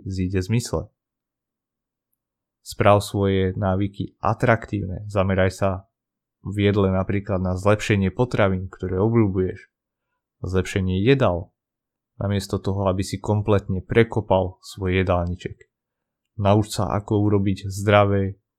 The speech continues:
chutné, farebné jedlo. To ťa bude motivovať ho jesť, viac si to jedlo užiješ.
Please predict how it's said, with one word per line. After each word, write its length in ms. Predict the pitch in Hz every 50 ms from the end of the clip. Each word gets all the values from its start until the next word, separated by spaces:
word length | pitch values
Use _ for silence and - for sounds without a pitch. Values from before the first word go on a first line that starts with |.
| _ _ _
chutné, 560 | - 113 110 - - 98 95 92 92 92 - _ _ _ _ -
farebné 560 | - 120 127 131 127 123 113 113 110 107 104 98
jedlo. 400 | 98 90 90 90 90 92 - _ _ _ _ _ _ _ _ _ _ _ _ _
To 60 | _ - -
ťa 80 | 95
bude 320 | 95 101 107 104 107 104 98 98 95 - _ _ _ _ _ _ _ _ -
motivovať 800 | 101 98 107 139 156 156 - 123 107 98 98 95 90 90 - _ _ _ _ _ -
ho 60 | 101 98
jesť, 280 | 98 98 98 95 - - - 101
viac 180 | 104 104 104 -
si 80 | - 107
to 160 | - 101 98
jedlo 240 | 98 92 95 95 98
užiješ. 480 | 107 110 110 113 110 101 90 98 -